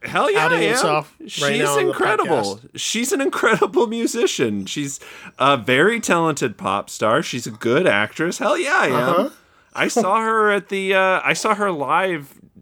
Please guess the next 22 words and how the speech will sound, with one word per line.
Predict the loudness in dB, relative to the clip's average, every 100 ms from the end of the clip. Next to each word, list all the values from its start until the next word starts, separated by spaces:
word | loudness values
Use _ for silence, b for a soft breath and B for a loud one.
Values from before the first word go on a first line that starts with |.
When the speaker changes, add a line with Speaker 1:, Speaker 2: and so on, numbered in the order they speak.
| -4
Speaker 1:
uh, | 0 0 0 -2 -8 -10
during | -4 -2 0
her | 0
Monsters | 2 2 2 -2 -6 -2
Ball | 4 6 6
tour, | 2 0 0 2
and | 0 0 0
it | -2 2
was | 2 2
fucking | -2 -4 -2 -2 -2
incredible. | -4 0 2 4 2 -2 -2
It | 0
was | 2 0
like | 0 2
Speaker 2:
I | 2
know, | 2 2 2
because | 0 0 2
I | 2
was | 2
jealous | 2 2 2
'cause | 2 0
they, | 2 2 2